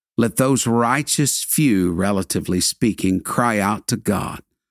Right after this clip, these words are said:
Let them keep their lamps trimmed and burning. Let them keep their wedding garments without spot or wrinkle, because soon, very soon, it's going to be over down here. And a new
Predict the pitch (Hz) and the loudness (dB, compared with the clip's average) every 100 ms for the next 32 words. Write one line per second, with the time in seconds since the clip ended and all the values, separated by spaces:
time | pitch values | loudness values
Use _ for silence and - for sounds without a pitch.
0 | _ _ _ 117 - 123 - - - 208 | _ _ _ -2 0 0 -2 -4 0 2
1 | 208 - - 104 92 92 110 117 - - | 2 -2 -2 0 0 2 2 0 -2 -6
2 | - - - _ - - 113 104 95 101 | -6 -8 -12 _ -10 -2 0 0 0 -2
3 | 95 - - 95 98 95 95 98 _ _ | -6 -8 -2 -2 -2 -6 -8 -12 _ _
4 | _ _ _ _ - - 147 156 151 120 | _ _ _ _ -20 -2 -2 0 0 0
5 | - 190 180 - 123 107 110 113 107 90 | 0 -2 0 0 2 2 2 2 2 2
6 | 87 90 87 90 - - _ _ _ 104 | 0 0 -2 -4 -6 -12 _ _ _ -2
7 | 98 104 95 - - 127 110 82 - - | 0 0 0 -4 -2 -2 -2 -4 -8 -14
8 | _ - 95 104 110 - 78 85 - _ | _ -4 0 2 0 -2 -6 -6 -10 _
9 | _ _ _ - 98 101 - - 160 110 | _ _ _ -6 -2 0 0 0 0 0
10 | 90 87 90 _ _ _ _ - 90 113 | 0 -2 -8 _ _ _ _ -8 -2 2
11 | 113 95 - 95 80 82 92 _ _ - | 2 2 0 0 0 -2 -6 _ _ -4
12 | - - 190 175 180 - 117 143 98 - | -2 2 2 2 0 0 -2 -2 -4 -6
13 | 85 85 82 - - - - _ _ _ | -4 -6 -6 -8 -8 -8 -12 _ _ _
14 | _ _ _ _ 120 113 120 143 165 | _ _ _ _ 0 4 4 4 2